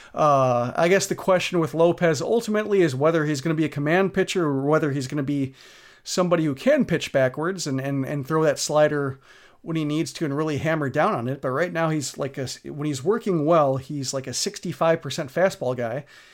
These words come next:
And it's not, you know, a knock on his approach. It's just more of a matter of, uh, you know, when it's not going well, whether he can find a second way to succeed. And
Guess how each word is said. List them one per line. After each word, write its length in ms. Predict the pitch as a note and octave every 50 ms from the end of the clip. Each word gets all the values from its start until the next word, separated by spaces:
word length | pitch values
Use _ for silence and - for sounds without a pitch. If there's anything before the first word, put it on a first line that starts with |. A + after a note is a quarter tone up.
| - _ _ -
And 100 | E3+ F3
it's 140 | E3 -
not, 220 | D4 D#4+ D#4 - _ _
you 120 | F#3+ G3
know, 100 | F#3 D#3+
a 80 | C#3 C3+
knock 320 | C#3+ D#3 F3 A#3 C#4 -
on 120 | E3 C#3+ C3+
his 160 | C3 B2 A#2+
approach. 380 | A2+ - - B2+ C#3+ D3+ - -
It's 120 | C#3+ B2+
just 160 | D#3 C#3+ -
more 160 | D#3 D#3 D#3
of 80 | D3+ C#3
a 20 |
matter 320 | C#3 C#3+ C#3+ D3+ D#3 C#3+ C#3+
of, 260 | C#3 C3+ B2 A#2+ B2+
uh, 280 | C3+ C3 B2+ B2 A#2 - - - - - - _ _ _ _
you 100 | - D3+
know, 120 | D3+ D3 D3
when 260 | D3 D3+ D3+ D3 D3
it's 180 | C#3 C3 -
not 240 | - D3+ C#3 B2 B2+
going 340 | - F3+ A3+ B3+ A#3+ F3+ C#3
well, 300 | B2+ C3 B2+ C3 C3+ C3+
whether 240 | C#3 D3 D3 D#3 D3
he 140 | D3 D3 C3+
can 160 | - C#3+ C3
find 280 | C3 - D3+ D3+ D3 C3
a 40 | B2+
second 380 | - - D#3+ D#3 - D3 -
way 180 | C3+ D3 D3 C#3+
to 160 | C3+ - C#3
succeed. 520 | B2+ - B2+ - - - G#3+ F3 B2+ G2
And 260 | A2 G#2+ G#2 G#2 A2